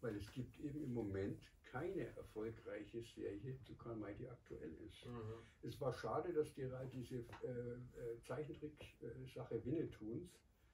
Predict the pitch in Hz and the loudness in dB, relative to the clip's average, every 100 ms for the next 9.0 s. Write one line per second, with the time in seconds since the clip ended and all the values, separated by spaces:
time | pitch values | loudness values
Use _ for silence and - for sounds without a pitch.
0 | - - 139 135 151 - 131 113 117 151 | -20 -10 -4 2 2 2 -2 2 4 6
1 | 160 156 143 131 - 175 196 160 160 139 | 8 6 4 -4 0 0 2 0 0 -2
2 | - 180 214 - 110 92 98 156 - 175 | 0 0 0 2 2 2 0 -2 0 -2
3 | - 170 156 156 151 151 - - 120 - | -2 -2 -2 -2 -2 -2 -4 -6 -10 -4
4 | 127 - - - - - - 127 123 127 | -4 -4 -8 -18 -20 -20 -8 0 4 4
5 | - 131 131 139 - 156 151 151 175 175 | 2 -2 0 0 0 0 0 2 2 2
6 | - - - - - 110 - 139 135 113 | 0 -2 -2 -6 -8 -10 -4 -2 0 2
7 | 127 143 135 - 127 131 131 135 147 165 | 0 0 -2 -4 -2 -2 -2 4 6 6
8 | 160 170 160 - 101 - - - 107 | 4 4 2 -2 -8 -8 -10 -8 -6